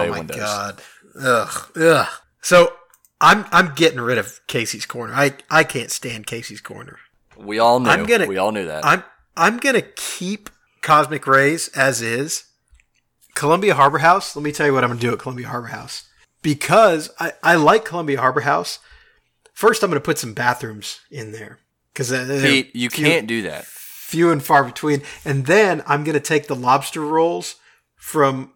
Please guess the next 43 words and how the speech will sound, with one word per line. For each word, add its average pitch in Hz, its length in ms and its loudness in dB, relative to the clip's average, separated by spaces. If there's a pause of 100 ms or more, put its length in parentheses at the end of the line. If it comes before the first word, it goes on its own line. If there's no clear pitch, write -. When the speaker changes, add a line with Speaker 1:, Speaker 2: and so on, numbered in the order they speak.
(120)
Speaker 2:
the, 117 360 -6
uh, 110 260 -2 (220)
from 127 320 -8 (220)
Food 160 220 0
and 127 80 -6
Wine, 127 380 0 (380)
and 143 100 0
I'm 143 60 2
gonna 131 180 -2 (180)
implant 156 540 -2
them 127 280 -6 (100)
in 120 420 -6 (140)
Columbia 135 300 -2
Harbor 127 240 -2
House 123 240 -10
in 139 200 -6
place 156 400 -2
of 120 300 -4 (300)
their 135 180 0
lobster 120 380 -2
roll. 113 180 -20 (200)
Their 240 140 6
lobster 302 320 2
roll 202 140 4
is 139 80 0
good, 151 260 2
don't 147 200 0
get 151 120 -6
me 143 80 -8
wrong, 143 380 -4 (160)
but 175 140 4
it, 143 180 -6
it 156 140 -8
doesn't 156 260 4
hold 131 200 0
a 113 40 -4
candle 123 380 -8
to 135 120 -8
the 120 80 -10
lobster 117 380 -2
roll 117 320 -6
at, 120 380 -8
uh, 113 280 0